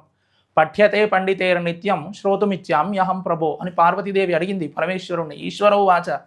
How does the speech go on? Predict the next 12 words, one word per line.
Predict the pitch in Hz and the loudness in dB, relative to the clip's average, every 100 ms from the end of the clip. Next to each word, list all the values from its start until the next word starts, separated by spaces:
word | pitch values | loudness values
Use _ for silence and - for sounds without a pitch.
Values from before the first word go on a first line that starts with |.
| _ _ _ _ - | _ _ _ _ 0
స్వామి | 175 196 | 2 4
చెప్పినాడు, | 190 190 190 151 | 2 4 2 2
"శ్రీరామ | 143 185 196 185 180 175 | -2 -2 2 4 4 4
రామ | 160 160 160 | 4 4 2
రామేతి | 151 147 160 170 170 233 - _ _ _ _ 156 | 2 2 0 -6 -8 -12 -12 _ _ _ _ 0
రమే | 170 175 | 2 2
రామే | 160 160 160 156 | 4 2 2 -4
మనోరమే | 143 160 170 170 208 - | -4 0 0 0 -4 -10
సహస్రనామ | - 160 202 196 - 170 165 165 160 | 0 0 0 -4 -2 0 2 0 -4
తత్తుల్యం | 156 156 - 202 202 196 135 202 _ 196 | -6 -8 -4 -2 0 -2 -4 -16 _ 0
రామనామ | 180 170 160 143 131 143 | 2 4 2 -2 -4 -2
వరాననే." | 202 170 160 156 | 2 2 2 -2